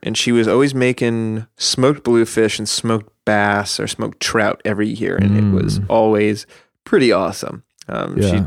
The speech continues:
Speaker 1: she did a very respectable job, and sometimes I think she even caught it, so it was pretty, pretty amazing. Um,
Speaker 2: Ooh.
Speaker 1: yeah, but two years ago, she got this idea in her head that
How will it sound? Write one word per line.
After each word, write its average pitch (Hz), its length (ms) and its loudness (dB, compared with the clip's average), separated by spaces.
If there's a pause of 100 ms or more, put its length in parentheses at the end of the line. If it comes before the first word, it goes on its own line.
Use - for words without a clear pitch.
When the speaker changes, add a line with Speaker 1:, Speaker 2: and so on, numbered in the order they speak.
Speaker 1:
she 113 140 -2
did 107 160 0
a 110 100 2
very 107 540 2
respectable - 640 -4
job, - 420 -6
and 107 180 -6
sometimes 127 300 0
I 104 60 0
think 104 140 -2
she 123 140 0
even 104 180 -2
caught 107 280 0
it, - 140 -8
so - 140 -10
it 64 140 -8
was - 120 -12
pretty, - 240 -10 (260)
pretty 98 160 -4
amazing. 98 420 -4
Um, 98 340 4
Speaker 2:
Ooh. 92 220 -2 (600)
Speaker 1:
yeah, 98 280 -2 (580)
but 151 260 2 (100)
two 302 240 4
years 285 300 4
ago, 131 560 0 (140)
she - 420 0
got 175 360 0 (120)
this 165 180 -2
idea 165 440 0
in 135 160 -2
her 117 160 -2
head 113 360 -6 (480)
that 127 340 0